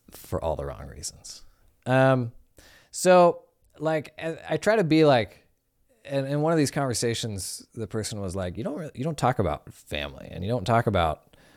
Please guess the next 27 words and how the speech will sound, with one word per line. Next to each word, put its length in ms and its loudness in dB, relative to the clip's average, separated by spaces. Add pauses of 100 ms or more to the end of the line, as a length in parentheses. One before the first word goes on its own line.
(880)
uh, 240 -4
not 540 0
being 220 0
an 80 -4
overachiever. 800 -6
In 120 -12
fact, 600 -6 (680)
you 80 -20 (500)
probably 240 2
look 220 4
like 200 2
the 140 -8
opposite 420 -6 (200)
just 240 -12
because 680 -8
you're 80 -20
doing 220 -4
so 80 -6
many 180 -6
things." 460 -12 (800)
But 460 4 (1500)
it 80 -2
was 120 4
just 180 -2
a 80 6
really, 360 6 (280)
like, 380 -2